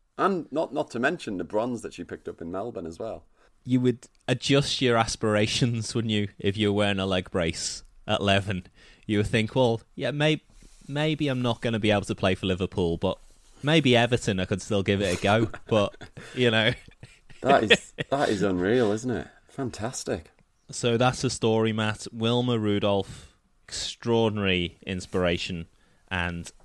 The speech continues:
Speaker 2: Ed Temple, we probably could do a whole episode on Ed, Ed Temple as well in future, um, but we'll keep that in the, uh, in the bottom drawer for the moment. But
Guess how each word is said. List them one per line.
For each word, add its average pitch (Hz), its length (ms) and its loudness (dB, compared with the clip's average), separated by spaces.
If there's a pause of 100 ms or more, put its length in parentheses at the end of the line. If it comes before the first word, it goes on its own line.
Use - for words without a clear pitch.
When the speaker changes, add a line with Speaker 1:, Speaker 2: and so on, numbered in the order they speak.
(480)
Speaker 2:
Ed 190 240 6
Temple, 156 560 2
we 110 120 0
probably 156 420 0
could 131 260 -4
do 120 160 -2
a 110 60 0
whole 107 460 0
episode 104 500 0
on 101 140 0
Ed, 98 140 -2 (140)
Ed 104 200 -6
Temple 98 360 0
as 82 140 -2
well 90 180 4
in 87 120 -2
future, 90 460 -2 (500)
um, 87 400 -2
but 85 100 -2
we'll 92 220 2
keep 104 220 -2
that 95 160 2
in 87 140 -2
the, 87 160 0
uh, 85 280 0 (340)
in 92 140 -6
the 90 60 -6
bottom 92 300 -2
drawer 90 280 2
for - 100 -4
the 87 80 -2
moment. 90 480 0
But 90 200 2